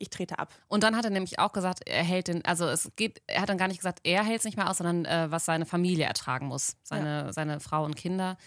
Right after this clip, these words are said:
Speaker 2: das, äh, wäre denen einfach nicht mehr zuzumuten.
Speaker 1: Kann ich mir auch
Speaker 2: Und das
Speaker 1: vorstellen.
Speaker 2: ist dann sogar in Norwegen, ne? Also ich glaub gar nicht, dass das so ungefähr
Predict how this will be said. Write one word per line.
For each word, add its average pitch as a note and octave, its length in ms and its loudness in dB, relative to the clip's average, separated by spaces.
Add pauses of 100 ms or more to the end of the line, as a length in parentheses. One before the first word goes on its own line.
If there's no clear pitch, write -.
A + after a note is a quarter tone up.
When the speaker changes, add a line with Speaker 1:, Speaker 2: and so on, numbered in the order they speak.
(240)
Speaker 2:
das, - 260 -2
äh, D3+ 200 -2
wäre D#3 140 2
denen D3+ 180 -2
einfach C3+ 200 -6
nicht C#3 100 -14
mehr C3+ 100 -14
zuzumuten. - 640 -10 (240)
Speaker 1:
Kann G#3 220 0
ich D#4 80 2
mir A#3+ 100 2
auch F#3+ 80 -2
Speaker 2:
Und G3 140 4
das B3 140 8
Speaker 1:
vorstellen. C#4 100 0
Speaker 2:
ist - 60 2
dann A#3 140 6
sogar F3+ 380 6
in F#3 80 0
Norwegen, D3+ 480 2
ne? F3+ 220 2
Also F3+ 240 4
ich E3+ 100 -2
glaub A3 220 0
gar G3 160 6
nicht, B3 100 -2
dass G#3+ 100 0
das F#3+ 140 0
so F3+ 100 2
ungefähr F3 520 2